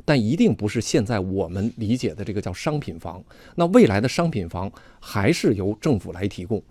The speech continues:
完全按照原来的这个交易的这个方式走，这就是一个叫二元的选择，就是房子是用来住的，不是用来炒的。它不是说这回我提供了很多地以后房价会降，商品房的房价降不降是另外的问题，跟这没关系。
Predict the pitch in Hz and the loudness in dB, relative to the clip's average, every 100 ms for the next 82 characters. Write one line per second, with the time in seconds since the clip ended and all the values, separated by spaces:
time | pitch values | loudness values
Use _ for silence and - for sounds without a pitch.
0 | - - - 104 156 - 107 123 104 90 | -20 -16 -4 0 2 2 0 0 -2 -2
1 | 92 113 90 113 101 95 - 120 120 98 | -2 -2 -4 -4 -4 -4 0 0 0 -2
2 | 87 87 87 107 101 107 92 90 - - | -4 -8 -8 -6 -6 -6 -8 -10 -12 -4
3 | - 190 139 147 135 135 - - 196 113 | 2 4 4 4 4 4 2 2 4 4
4 | 98 92 101 101 92 90 95 107 156 170 | 2 0 -2 -2 -6 -6 -8 -6 0 0
5 | - - - - 113 180 190 151 185 165 | -2 -16 -14 0 2 4 4 4 4 4
6 | 151 - 220 98 - 110 139 104 101 - | 2 2 0 0 -2 0 0 0 -2 -6
7 | 82 87 - - - - - 190 - 214 | -8 -14 -16 -20 -20 -6 2 2 6 6
8 | 233 160 160 135 139 113 - 123 147 131 | 6 6 6 6 6 4 2 2 4 4
9 | 95 107 156 139 85 117 101 95 107 110 | 0 0 2 0 2 0 0 0 0 0
10 | 113 104 160 - - - - - - 226 | -2 2 2 2 -4 -20 -20 -4 4 6
11 | 151 98 120 127 101 113 117 107 120 98 | 4 2 0 0 -2 -2 0 0 0 0
12 | 131 110 123 185 175 87 92 90 87 131 | -2 0 0 2 2 -2 -6 -8 -4 2
13 | 127 104 117 120 98 | 2 2 2 2 0